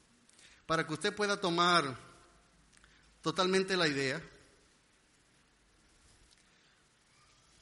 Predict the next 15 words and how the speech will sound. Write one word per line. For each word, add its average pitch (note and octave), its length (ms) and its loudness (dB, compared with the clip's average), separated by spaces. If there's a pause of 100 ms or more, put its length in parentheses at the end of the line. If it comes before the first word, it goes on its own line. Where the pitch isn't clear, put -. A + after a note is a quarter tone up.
(760)
Dice B3+ 240 0
en C#4 60 2
el B3 60 2
versículo G#3 540 0
trece, D3+ 580 -2
Hechos F#3+ 300 -2
diecinueve F3+ 500 -2
trece, C#3 380 -4
"Pero G#3 240 0
algunos D4+ 300 2
de C#4+ 80 0
los C4 140 0
judíos G#3 380 -2
exorcistas E3+ 920 -4 (140)
ambulantes D#3+ 760 0